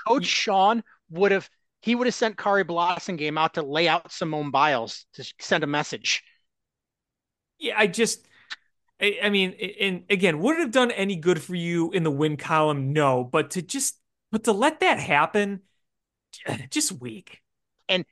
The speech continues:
Speaker 1: not only was it weak, did you hear his comments, uh, Matt Eberflus's comments about it after the game?
Speaker 2: No, I didn't.
Speaker 1: He commended the N F L on their process.
Speaker 2: What? Oh, jeez.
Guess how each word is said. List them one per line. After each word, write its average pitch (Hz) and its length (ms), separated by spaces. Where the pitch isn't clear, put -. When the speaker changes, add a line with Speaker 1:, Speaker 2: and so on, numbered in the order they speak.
Speaker 1:
not 202 240
only 214 240
was 143 160
it 139 160
weak, 135 240
did 127 140
you 135 100
hear 165 260
his 127 160
comments, 156 540
uh, 131 400
Matt 139 180
Eberflus's 147 520
comments 156 440
about 131 380
it 170 160
after 135 260
the 185 80
game? 208 240
Speaker 2:
No, 143 340
I 123 100
didn't. 117 560
Speaker 1:
He 220 140
commended 202 760
the 190 160
N 185 100
F 190 220
L 180 180
on 165 120
their 156 120
process. - 800
Speaker 2:
What? 120 260
Oh, 110 240
jeez. - 580